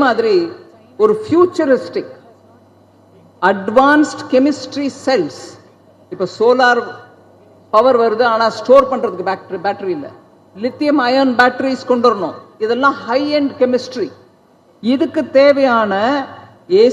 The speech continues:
சி சி பேட்டரி, ஹை எண்ட் அட்வான்ஸ் கெமிஸ்ட்ரி பேட்டரி செல்ஸ் அமைக்கிறதுக்கு நாலுல ஒண்ணு மேனுஃபேக்சரிங் யூனிட், இந்த மாதிரி பெனிஃபிஷியரி, பி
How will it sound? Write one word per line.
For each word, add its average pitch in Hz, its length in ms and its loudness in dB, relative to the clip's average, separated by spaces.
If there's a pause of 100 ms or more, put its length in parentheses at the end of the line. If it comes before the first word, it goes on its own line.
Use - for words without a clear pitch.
சி 285 120 -2 (120)
சி 277 140 -4 (180)
பேட்டரி, 208 380 0 (420)
ஹை 214 100 0 (160)
எண்ட் 226 180 2 (120)
அட்வான்ஸ் 220 580 4
கெமிஸ்ட்ரி 233 400 0 (140)
பேட்டரி 202 340 0 (160)
செல்ஸ் 240 320 -2 (460)
அமைக்கிறதுக்கு 185 680 -2 (1700)
நாலுல 294 460 4 (240)
ஒண்ணு 294 260 6 (1600)
மேனுஃபேக்சரிங் 269 880 2
யூனிட், 247 300 2 (200)
இந்த 214 200 2
மாதிரி 247 260 2 (180)
பெனிஃபிஷியரி, 254 600 0 (120)
பி 262 60 -4